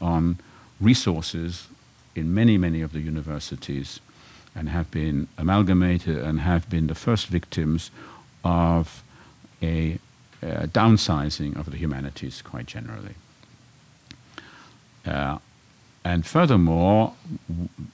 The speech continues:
because we are s-, such an open field, we have given a lot of people the opportunities to teach film without actually being formed in film studies.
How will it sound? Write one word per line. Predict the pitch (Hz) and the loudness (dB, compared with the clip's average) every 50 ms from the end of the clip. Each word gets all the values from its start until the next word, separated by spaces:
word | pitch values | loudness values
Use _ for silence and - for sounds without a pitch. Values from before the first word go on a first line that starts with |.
| - - - _ | -18 -20 -16 _
because | - 87 85 - - - 160 147 113 - | -4 -4 -4 -2 0 2 2 2 2 2
we | 95 87 85 87 92 95 95 95 | -2 -2 0 2 2 4 4 4
are | 92 92 90 87 87 87 92 | 4 4 4 4 2 2 0
s-, | 92 - - - - - - _ - - - - - - _ _ | -2 -4 -6 -8 -10 -14 -18 _ -20 -20 -20 -20 -20 -20 _ _
such | - - - 90 - - | -6 -4 -4 -2 -2 -2
an | 90 87 - | -4 0 2
open | 120 143 131 - 107 98 | 2 2 4 2 2 0
field, | 92 - - 78 76 78 87 92 101 113 120 - _ _ - - - - - _ _ - - | 0 -2 -4 -6 -4 -4 -4 -2 -2 -4 -6 -8 _ _ -20 -20 -20 -20 -20 _ _ -10 -8
we | 87 85 87 95 92 | -4 0 2 4 4
have | 92 87 82 - | 4 4 2 0
given | - 101 80 90 87 | 0 0 2 2 2
a | 85 | 2
lot | 98 117 127 | 4 4 2
of | 117 - - - - _ _ _ _ _ _ _ - | 2 -2 -6 -18 -20 _ _ _ _ _ _ _ -8
people | - 107 - - | -6 -4 -2 0
the | 90 90 | 0 0
opportunities | 90 85 - - - 131 127 107 95 90 - - 85 87 90 95 - - _ - - - - - - - - - - - - - - | 0 0 -2 -2 2 4 6 6 4 4 0 -4 -4 -4 -4 -6 -8 -12 _ -20 -20 -20 -20 -20 -20 -20 -20 -20 -20 -20 -20 -6 -4
to | - 87 | -2 0
teach | - - 147 - - | 2 2 2 2 0
film | - - 127 101 90 90 95 98 107 - - - _ _ - - | 0 2 2 2 4 2 2 0 -2 -4 -10 -20 _ _ -6 -2
without | 92 92 95 104 101 95 | 0 2 4 4 2 2
actually | 98 98 95 - - 92 92 | 2 0 -2 -2 -2 -2 -2
being | 82 76 90 87 85 85 85 85 85 85 92 - - - - - _ | 0 0 0 0 2 2 2 0 0 -2 -4 -8 -14 -20 -20 -20 _
formed | - - - - 143 107 90 78 - | -20 -4 0 2 4 4 4 2 -2
in | 71 69 | -6 -8
film | - - - - | -8 -10 -10 -10
studies. | - - - - - - - - - | -12 -14 -14 -16 -16 -16 -20 -20 -20